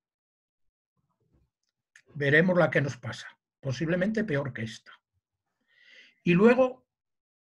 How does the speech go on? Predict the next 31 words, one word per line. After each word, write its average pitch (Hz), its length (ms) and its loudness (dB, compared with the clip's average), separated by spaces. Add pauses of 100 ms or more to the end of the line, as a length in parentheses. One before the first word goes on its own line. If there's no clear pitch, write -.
(240)
el 160 160 2
sistema 214 440 2
humano 226 560 4 (100)
es 156 180 0
muy 160 200 0
poco 220 420 0
considerado. 131 720 -4 (1300)
A 143 100 -4
mí 175 140 4
me 226 100 8
da 220 140 4
miedo 196 440 -2 (680)
que 147 120 -2
una 190 180 2
empresa 190 400 -4
francesa 147 680 -8 (960)
que 143 140 -4
sabe 202 260 2
mucho 208 300 2
de 170 80 2
energía 160 400 -2
nuclear 156 540 -6 (840)
vaya 208 320 4
a 202 40 4
Marruecos 190 520 0
a 165 40 -2
hablar 175 280 0
de 160 80 0
una 190 140 -2
central 185 400 -2
nuclear 180 500 -2